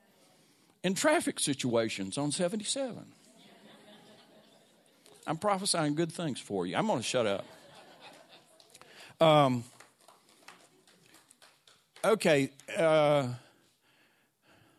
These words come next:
I don't know. Who do I turn this over to now? Hmm?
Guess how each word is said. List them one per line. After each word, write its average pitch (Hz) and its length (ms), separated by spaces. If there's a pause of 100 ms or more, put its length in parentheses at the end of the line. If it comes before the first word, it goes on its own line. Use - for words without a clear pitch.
(340)
I 175 140
don't 151 180
know. 113 300
Who 208 140
do 180 120
I 123 60
turn 123 320
this 104 180
over 104 260
to 87 200
now? 80 320 (1500)
Hmm? 185 220